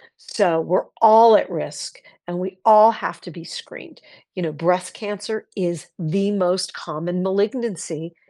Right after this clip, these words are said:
in women in America. Three hundred thousand new cases are diagnosed each year.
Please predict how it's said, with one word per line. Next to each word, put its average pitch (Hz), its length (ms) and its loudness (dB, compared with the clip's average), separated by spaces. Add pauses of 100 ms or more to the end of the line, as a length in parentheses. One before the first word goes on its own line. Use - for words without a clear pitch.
(420)
in 196 280 0
women 170 420 -4 (140)
in 156 180 -6
America. 208 580 -4 (420)
Three 180 240 -4
hundred 185 440 -6
thousand 196 500 -2
new 165 200 -4
cases 196 500 -6
are 165 140 -4
diagnosed 185 800 -6
each 151 240 -16
year. - 260 -20